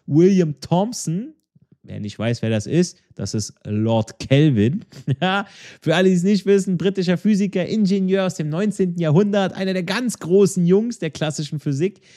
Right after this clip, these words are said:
Temperaturskala in Kelvin, klingelt's da vielleicht? Ja, das ist nach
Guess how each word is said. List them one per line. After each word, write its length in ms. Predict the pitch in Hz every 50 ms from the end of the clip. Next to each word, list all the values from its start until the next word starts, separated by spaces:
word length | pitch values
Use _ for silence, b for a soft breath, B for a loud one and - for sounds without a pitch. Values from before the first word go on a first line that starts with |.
| b b b b b _
Temperaturskala 1080 | - 131 143 135 139 127 131 131 - - 151 151 139 - - 147 143 143 147 143 139
in 220 | - 131 131 123 -
Kelvin, 640 | - 139 135 147 156 156 170 185 208 220 247 220 -
klingelt's 400 | - - 151 156 170 175 170 -
da 160 | - 160 175
vielleicht? 500 | - - - 78 - - - 208 - _
Ja, 220 | - - 156 202 B B B B B B B
das 160 | - 160 175
ist 280 | 220 240 214 - - -
nach 380 | 185 170 143 165 180 165 147